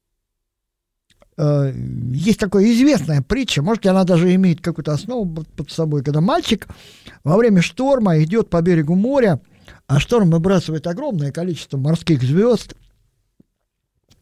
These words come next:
на берег, они, конечно, гибнут, и вот он идёт, берёт их по одной и бросает, а там длина этого берега очень большая, ему ни за день не пройти весь этот берег.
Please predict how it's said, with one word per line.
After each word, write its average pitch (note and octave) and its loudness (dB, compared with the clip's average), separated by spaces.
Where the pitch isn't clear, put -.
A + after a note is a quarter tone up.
на C#3+ -2
берег, D#3+ 2
они, E3 0
конечно, C3 -2
гибнут, C#3 -4
и - -4
вот A3 -6
он A3 -2
идёт, B3 -2
берёт G#3+ 2
их - -2
по F3 2
одной F#3 2
и - 4
бросает, D3 0
а F3 -6
там D3 -8
длина A#3+ -6
этого E3+ -2
берега F3 -2
очень B2+ -2
большая, A#2 -4
ему E3+ -2
ни F3+ 2
за F#3 2
день G3 4
не B2 2
пройти A#2+ -2
весь G#2 -6
этот G2+ -10
берег. G2 -12